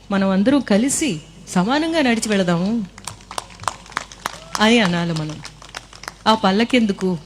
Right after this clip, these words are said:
అనేది మనం అడుగుతామని,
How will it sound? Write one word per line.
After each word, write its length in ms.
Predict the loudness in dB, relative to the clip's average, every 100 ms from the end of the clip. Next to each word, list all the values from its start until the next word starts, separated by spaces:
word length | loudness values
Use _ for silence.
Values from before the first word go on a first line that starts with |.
| -16 -20 -20 -20 -20 -20 -20 -8 0
అనేది 400 | 2 4 2 2
మనం 320 | 2 2 0 -4 -20 -20 -20 -20 2
అడుగుతామని, 680 | 6 8 6 4 2 -2 -4